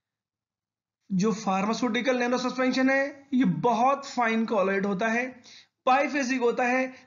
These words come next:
जिसके अंदर particle disperse हैं aqueous vehicle के अंदर, जिसकी size एक micrometer से भी कम है और साथ में उसको stabilize किया गया है surfactant या polymer से। अगर diagram देखें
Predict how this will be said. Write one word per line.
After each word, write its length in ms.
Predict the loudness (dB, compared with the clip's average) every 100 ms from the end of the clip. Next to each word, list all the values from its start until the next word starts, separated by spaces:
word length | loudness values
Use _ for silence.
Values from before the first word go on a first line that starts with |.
| -4
जिसके 360 | 0 0 0
अंदर 200 | 2 2
particle 520 | 2 0 0 0 0 0
disperse 500 | -2 -2 -4 -2 -4
हैं 120 | -2
aqueous 440 | 0 0 0 0
vehicle 320 | 0 0 0
के 120 | 0 -2
अंदर, 340 | 0 0 -2 -4
जिसकी 380 | -4 -4 -2
size 440 | -2 0 0 -2 -6 -18 _ _ -4
एक 200 | -2 -2 0
micrometer 600 | 0 0 0 0 0 -2
से 140 | -2
भी 120 | -2
कम 240 | -2 -2 0
है 180 | -2 -2
और 220 | -2 -2
साथ 380 | -2 0 0 0
में 80 |
उसको 260 | -4 -2 -2
stabilize 480 | 0 -2 0 -2 -2
किया 220 | -2 -2
गया 200 | 0 0
है 200 | -2 -6 -14 -10
surfactant 720 | -2 -2 -2 -4 -2 -2 0
या 140 | -2
polymer 500 | -2 -2 0 0 -2
से। 360 | -4 -6 -6 -10 -20 _ _ _ _ _ _ _ _ _ _ _
अगर 140 | -2 0
diagram 460 | 0 0 0 0
देखें 380 | 0 0 0 -2